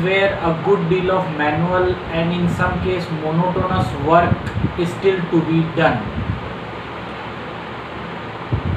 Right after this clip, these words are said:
And because of the monotonous sample taking process, the heat,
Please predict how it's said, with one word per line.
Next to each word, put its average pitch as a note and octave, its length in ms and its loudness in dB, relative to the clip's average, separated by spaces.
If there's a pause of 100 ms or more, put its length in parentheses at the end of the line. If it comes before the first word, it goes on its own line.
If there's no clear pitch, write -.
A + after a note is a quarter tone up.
(160)
And - 1120 -2
because G3 380 4
of G3+ 220 2
the G3 360 6 (220)
monotonous F#3 680 2
sample E3+ 440 2
taking F3 380 -2
process, E3 600 4 (120)
the E3 160 4
heat, E3+ 340 2